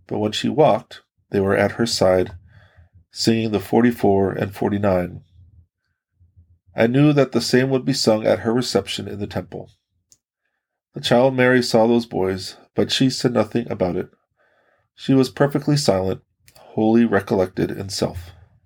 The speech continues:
The journey was difficult, over mountain and valley. In the latter lay chilling mists and dew. Once I saw the travelers resting at a fountain under some balsam trees,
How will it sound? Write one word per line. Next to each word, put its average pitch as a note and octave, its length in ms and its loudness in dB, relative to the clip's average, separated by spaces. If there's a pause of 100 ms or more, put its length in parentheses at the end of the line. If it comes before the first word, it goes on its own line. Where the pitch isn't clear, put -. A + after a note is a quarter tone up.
(1080)
The B2 80 2
journey C#3+ 320 4
was D3+ 180 0
difficult, G#2 480 -4 (500)
over G#2 220 0
mountain G#2+ 440 0
and A2+ 140 -6
valley. F2+ 360 -2 (920)
In - 40 -20
the G2+ 100 -4
latter A#2 580 4
lay G2+ 140 0
chilling B2+ 400 -2
mists G#2+ 420 -4
and G#2+ 140 -8
dew. F#2+ 320 -4 (1120)
Once B2+ 260 0
I D3 60 6
saw C#3+ 240 4
the C#3 80 0
travelers G#2+ 560 0
resting G#2+ 420 0
at G#2+ 140 -4
a G#2+ 40 -6
fountain G#2 560 -2
under G#2 220 -4
some A2+ 220 -6
balsam A#2+ 340 0
trees, - 460 -14